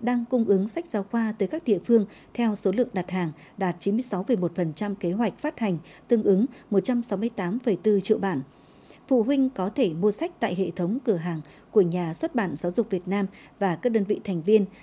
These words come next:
các công ty sách, thiết bị trường học địa phương, danh sách các cửa hàng trong hệ thống đã được thông tin trên website Nhà xuất bản Giáo dục Việt Nam tại địa chỉ W W W chấm nhà xuất bản giáo dục chấm V N.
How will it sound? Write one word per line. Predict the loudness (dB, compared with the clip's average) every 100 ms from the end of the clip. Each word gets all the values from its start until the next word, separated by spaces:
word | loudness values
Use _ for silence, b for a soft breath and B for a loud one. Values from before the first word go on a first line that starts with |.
| B
các | -8 -2
công | 0 0
ty | -2
sách, | -2 -6 -6
thiết | -4 0
bị | 0 0
trường | -4
học | -2 -6 0
địa | 0 2
phương, | 4 4 B B B
danh | 0 0
sách | 0 -8 -4
các | -8 0
cửa | 0
hàng | 0 -4 -4
trong | -4 -2
hệ | -4
thống | -2 -2 -2 B B
đã | -6 -4 2
được | 0 0
thông | -2 -2
tin | 0 0 0
trên | 2 0
website | 0 -4 0 -2 -2 B B -2
Nhà | 0 0
xuất | -2 -4
bản | -2 -4 -2
Giáo | -2
dục | -2 0
Việt | -2 -2
Nam | -2 -4 -4
tại | -4 0
địa | 0 2
chỉ | 2 2 0 B B B
W | 4 4
W | 4 0 -2
W | -2 -4
chấm | 0 2 2 B B B B
nhà | 0 0 0
xuất | -2 0
bản | -2 0
giáo | 0
dục | 2 2 0
chấm | 0 0
V | 0 -2
N. | 0